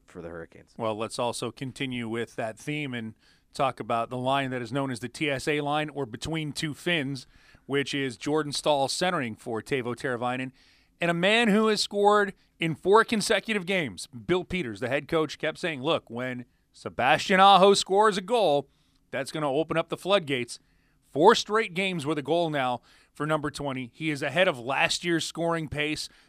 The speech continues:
Speaker 2: where he had twenty-four goals as a rookie. He's ahead of his assist pace of last year at this time. That line, a-, and I was gonna save this question maybe for our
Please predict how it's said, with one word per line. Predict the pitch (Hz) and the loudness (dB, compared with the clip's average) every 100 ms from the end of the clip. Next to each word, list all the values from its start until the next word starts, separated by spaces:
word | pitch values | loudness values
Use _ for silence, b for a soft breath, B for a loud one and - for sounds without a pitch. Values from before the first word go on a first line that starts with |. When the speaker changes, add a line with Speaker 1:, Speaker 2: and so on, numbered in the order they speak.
| b | b
Speaker 2:
where | 143 | 0
he | |
had | 147 143 | 0 -4
twenty-four | - 151 160 - 165 156 | -6 -4 -4 -2 0 2
goals | 151 156 156 - b b b | 4 4 2 -4 b b b
as | 143 143 | 0 0
a | 156 | 2
rookie. | 147 156 151 151 | 2 2 0 -6
He's | 131 143 131 | -4 -4 -2
ahead | 135 151 165 | 0 2 4
of | 156 135 135 | 2 0 -8
his | 160 147 | -6 -6
assist | 139 180 185 - | -4 0 0 -2
pace | - 160 147 | -4 -4 -2
of | 147 | -6
last | 127 131 135 - | -4 -4 -4 -6
year | 147 | -6
at | 135 | -6
this | 139 - | -8 -4
time. | 151 147 143 b b b b b | -4 -4 -6 b b b b b
That | - 107 143 165 208 | -20 -2 2 2 4
line, | 202 214 170 143 | 4 6 2 -4
a-, | 165 160 | -6 -6
and | 156 | 0
I | 156 | 0
was | 147 147 151 135 | 0 -2 -4 -2
gonna | 294 | -4
save | - 220 240 226 | -4 -4 -6 -6
this | 220 | -6
question | - 220 - 254 170 | 0 0 0 -4 -2
maybe | 170 208 196 | -4 -4 -6
for | - 175 165 | -6 -2 2
our | 156 156 | 2 2